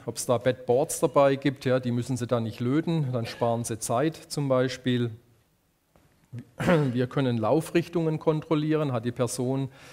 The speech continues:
die Leiterplatte richtig rum eingelegt oder liegt die Leiterplatte falsch rum drin?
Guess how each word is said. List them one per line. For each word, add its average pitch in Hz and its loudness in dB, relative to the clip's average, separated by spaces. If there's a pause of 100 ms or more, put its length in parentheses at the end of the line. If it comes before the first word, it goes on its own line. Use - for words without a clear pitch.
(120)
die 127 0
Leiterplatte 120 0
richtig 123 -6
rum 117 -4
eingelegt 151 0
oder 117 -2
liegt 117 -6
die 120 0
Leiterplatte 110 -4
falsch - -4
rum 135 0
drin? 123 -4